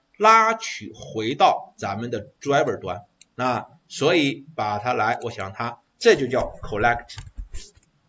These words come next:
它就叫 collect。然后呢，把这个放到这儿啊，然后呢，把字体给它放的稍微大一些，好，然后放过来，然后呢，用一个红色来表示一下。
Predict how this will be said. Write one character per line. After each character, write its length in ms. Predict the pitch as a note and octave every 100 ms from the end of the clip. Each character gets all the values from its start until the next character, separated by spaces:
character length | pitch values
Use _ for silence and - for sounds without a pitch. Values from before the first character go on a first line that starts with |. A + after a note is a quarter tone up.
| _ _ _ -
它 280 | E3 F#3 -
就 140 | B2
叫 180 | A2+ G2+
collect。 580 | - G2 A2 A2+ - - _ _ _
然 160 | C3+
后 60 | F3+
呢， 100 | F#3
把 320 | F#3 A#2+ A2
这 100 | C#3
个 140 | D3+ C#3+
放 180 | D#3+
到 120 | D#3+ D#3+
这 100 | G3+
儿 180 | - -
啊， 200 | C3 G2+
然 160 | G#2+
后 80 | B2
呢， 100 | C3+
把 160 | B2+ G2+
字 300 | - F#3 F3
体 220 | - A#2
给 100 | G2+
它 100 | F#2
放 240 | - A#2+
的 60 | G2
稍 160 | - A#2+
微 140 | C3
大 260 | C3+ E3 A#2
一 80 |
些， 260 | A2 A#2+ C3 _ _ _
好， 400 | F#2+ G#2+ B2+ -
然 100 | G#2+
后 60 | G#2
放 80 | G#2+
过 80 |
来， 180 | G#2 G#2+ - _
然 140 | - C3
后 60 |
呢， 80 | D#3+
用 160 | E3+ D3+
一 60 |
个 100 | D3
红 320 | F2+ A2+ B2 E3+
色 240 | G3 -
来 160 | G#2+ G#2+
表 240 | G#2+ F#2+
示 160 | F#2 -
一 100 | G2
下。 220 | G#2